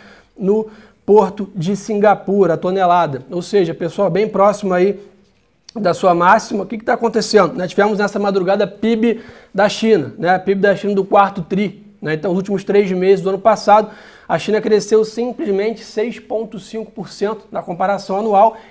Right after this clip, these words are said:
e a estimativa era seis ponto dois, ou seja, um pib acima das expectativas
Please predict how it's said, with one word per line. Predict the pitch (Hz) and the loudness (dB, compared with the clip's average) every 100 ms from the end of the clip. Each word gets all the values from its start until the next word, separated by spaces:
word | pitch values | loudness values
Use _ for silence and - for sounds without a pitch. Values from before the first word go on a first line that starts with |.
| _ | _
e | 190 | -4
a | |
estimativa | 190 190 202 190 190 202 | -4 -6 -6 -6 -6 -2
era | 208 | -2
seis | 202 202 196 | -2 -4 -6
ponto | 233 208 | -8 -8
dois, | 196 180 185 - | -2 2 2 0
ou | - | -8
seja, | 156 196 208 208 | -6 0 0 0
um | 190 | -4
pib | 190 202 214 220 | -6 -6 -6 -6
acima | 220 170 - - 220 233 220 - - _ | -2 -4 -4 -4 -2 0 -2 -6 -20 _
das | - 165 196 190 | -6 2 2 0
expectativas | - 208 185 220 214 240 240 233 | -4 -4 2 0 2 -2 0 -2